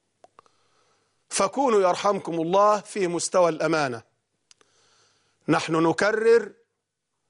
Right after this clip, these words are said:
نحن نحسن الظن ببيتكم الكريم، ونتمنى أن تستجيبوا لهذا الرجاء، فوالله كما قلت وأنا صادق، لقد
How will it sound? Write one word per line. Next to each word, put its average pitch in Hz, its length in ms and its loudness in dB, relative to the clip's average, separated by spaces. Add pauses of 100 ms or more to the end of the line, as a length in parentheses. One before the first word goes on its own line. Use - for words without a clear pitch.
(240)
نحن 160 300 -2
نحسن 165 680 -2 (800)
الظن 165 480 0
ببيتكم 151 680 -2
الكريم، 214 640 0 (1120)
ونتمنى 180 840 0 (680)
أن 214 160 0
تستجيبوا 165 680 0
لهذا 151 320 0
الرجاء، 156 720 0 (800)
فوالله 175 720 2
كما 165 300 -2
قلت 185 380 -4
وأنا 160 320 2
صادق، 185 680 0 (760)
لقد 170 240 0